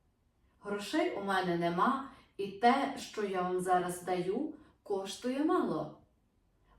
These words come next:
Одначе, щоб ним розумно користатись, слід вам знайти таку країну, де таких речей іще не знають.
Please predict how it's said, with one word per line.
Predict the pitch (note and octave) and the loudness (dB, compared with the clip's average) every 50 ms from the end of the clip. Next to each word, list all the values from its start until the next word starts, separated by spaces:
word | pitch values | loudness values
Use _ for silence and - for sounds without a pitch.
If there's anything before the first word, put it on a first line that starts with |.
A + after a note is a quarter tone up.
| _ _ | _ _
Одначе, | G3+ G3+ F#3+ F#3+ F#3+ F#3+ F3+ F3 F#3+ A#3 C4 C#4 - - E3+ E3+ - - - | -4 -4 -4 -4 -4 0 2 4 4 4 2 0 0 2 2 2 2 0 -8
щоб | - - - G3+ F3+ F#3 G#3+ | -10 -8 -6 -6 -6 -4 -4
ним | G#3+ A3 A3+ A3+ A3 - - | -2 0 0 -2 -2 -4 -4
розумно | - A3 A3 A3+ A3 G#3+ - - A#3+ B3 C4 C4+ A#3+ G3 F#3 F3+ F3+ - | -2 -2 -2 -2 -2 -6 -6 -4 -2 -2 -2 -2 -2 0 0 0 0 0
користатись, | F#3+ F#3 F#3 F#3 - - - A3+ - D4+ D#4 - - G#3 G3+ - - - - - - - - - | -2 -2 -2 -2 -6 0 0 2 2 2 0 0 0 0 0 0 -6 -12 -14 -14 -14 -14 -12 -10
слід | G#3+ A3 B3 C4+ B3+ G#3+ | -2 0 0 0 0 -2
вам | G3 F3+ G3 G#3 G#3 G#3 G3+ F#3+ - - | -4 0 4 4 4 4 4 0 -4 -4
знайти | - - F#3+ G#3 G#3 G3+ G3+ G3+ - A3+ A3 G#3+ | -6 -6 -4 -4 -2 -2 -4 -2 0 0 0 0
таку | - G#3+ G#3 G#3 - A#3 A3+ A3 | 0 -2 -4 -2 -2 -2 -4 -4
країну, | - G#3+ G3+ F#3+ F#3 F3+ F3+ G3+ B3 D4 D4 B3 G3+ F3+ F3+ - - - - - - _ | -2 -2 -2 0 0 -2 -2 -2 0 0 2 2 0 -2 -4 -6 -12 -16 -20 -20 -20 _
де | - F#3 F3 G3 F#3+ F3+ F#3 - | -12 -8 -4 -2 0 0 0 0
таких | G3 F#3 - - G#3 G3+ - - | -4 -6 -2 -2 -4 -4 -4 -6
речей | F#3+ F#3 F3+ F3+ - - F#3 F#3 F#3+ - - - | -6 -6 -6 -6 -6 -4 -4 -4 -4 -4 -6 -8
іще | - - - - - G#3 G#3 G#3+ | -10 -12 -10 -10 -10 -8 -6 -6
не | A3 A3 | -4 -4
знають. | G#3+ - A#3+ F3 E3+ D#3+ E3 - - - - - | -4 -4 -4 -4 -4 -6 -8 -12 -12 -16 -18 -20